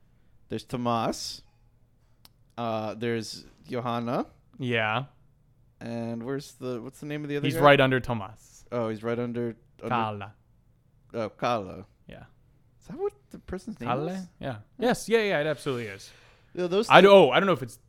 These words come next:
Speaker 2: I'm pronouncing it right, but
Speaker 1: Oh,
Speaker 2: that
Speaker 1: yeah,
Speaker 2: is
Speaker 1: yeah, yeah.
Speaker 2: a hundred percent the name I saw on the subtitle.
Speaker 1: Uh, Tomas, Johanna, and Kalle are, like, the ones that, that are doing the actual filming. And
Speaker 2: Yeah, they're a colle-, they're, like, doing something for a college.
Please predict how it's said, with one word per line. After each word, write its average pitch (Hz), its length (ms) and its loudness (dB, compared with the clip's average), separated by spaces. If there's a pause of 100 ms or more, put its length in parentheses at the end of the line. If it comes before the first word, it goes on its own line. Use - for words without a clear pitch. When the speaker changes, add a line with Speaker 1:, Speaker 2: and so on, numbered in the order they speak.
(160)
Speaker 2:
I'm 117 140 -4
pronouncing 139 360 -4
it 110 60 -6
right, 104 220 -10
but 135 100 4
Speaker 1:
Oh, 123 140 6
Speaker 2:
that 147 160 8
Speaker 1:
yeah, - 60 4
Speaker 2:
is - 60 -2
Speaker 1:
yeah, 131 60 -2
yeah. - 0 -
Speaker 2:
a - 20 -2
hundred 151 180 0
percent 123 320 -4
the 123 80 -6
name 123 280 -2
I 117 80 -2
saw 117 200 -4
on 107 140 -6
the 107 60 -12
subtitle. 98 560 -12 (460)
Speaker 1:
Uh, 135 180 2
Tomas, 165 420 0
Johanna, 160 500 -2
and 139 140 -4
Kalle 135 480 0
are, 110 720 -4
like, 110 220 -8
the 117 80 -6
ones 117 300 -6
that, 104 100 -16
that 117 160 -2
are 107 140 -4
doing 120 240 -4
the 110 80 -6
actual 117 280 -6
filming. 107 720 -6 (120)
And 117 80 0
Speaker 2:
Yeah, 98 480 -6
they're 160 160 -2
a - 20 -2
colle-, 170 480 -4
they're, 170 140 -6
like, 185 260 -8 (560)
doing 156 160 -4
something 156 200 -8
for 110 180 -10
a - 100 -12
college. 180 840 -10